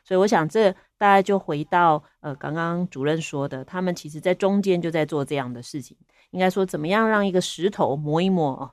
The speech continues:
就会变发光，变成钻石。那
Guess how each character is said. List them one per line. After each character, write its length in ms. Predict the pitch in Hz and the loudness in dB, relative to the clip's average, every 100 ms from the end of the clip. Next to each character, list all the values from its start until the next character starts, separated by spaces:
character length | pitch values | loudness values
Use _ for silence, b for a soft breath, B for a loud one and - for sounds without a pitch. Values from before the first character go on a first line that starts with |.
| _ | _
就 100 | 151 | -10
会 60 | 147 | -6
变 180 | 160 139 | -4 -4
发 240 | 139 120 | -6 -8
光， 260 | 143 123 131 | -6 -6 -6
变 180 | 143 127 | -8 -10
成 100 | 123 | -10
钻 240 | - 127 117 | -10 -12 -12
石。 240 | - - B B B | -14 -16 B B B
那 200 | 294 254 | 4 4